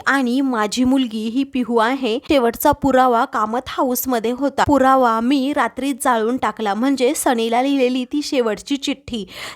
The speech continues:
तेव्हा हे ऐकताच इला आनंदाने उड्याच मारू लागते. दुसरीकडे स्वरा हे सर्व बोलणं ऐकते, तिला तर धक्काच बसतो. ती हळूच मोनिकाच्या रूमचा आता दार उघडते आणि सर्व बोलणं ऐकू लागते.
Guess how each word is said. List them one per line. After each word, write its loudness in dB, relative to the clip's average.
तेव्हा 2
हे -4
ऐकताच -2
इला 2
आनंदाने -2
उड्याच -2
मारू -2
लागते. -4
दुसरीकडे 0
स्वरा -2
हे -4
सर्व 2
बोलणं -2
ऐकते, -4
तिला -2
तर -4
धक्काच -2
बसतो. -2
ती 4
हळूच 2
मोनिकाच्या -2
रूमचा -2
आता -4
दार -2
उघडते -4
आणि -2
सर्व 2
बोलणं 0
ऐकू -2
लागते. -4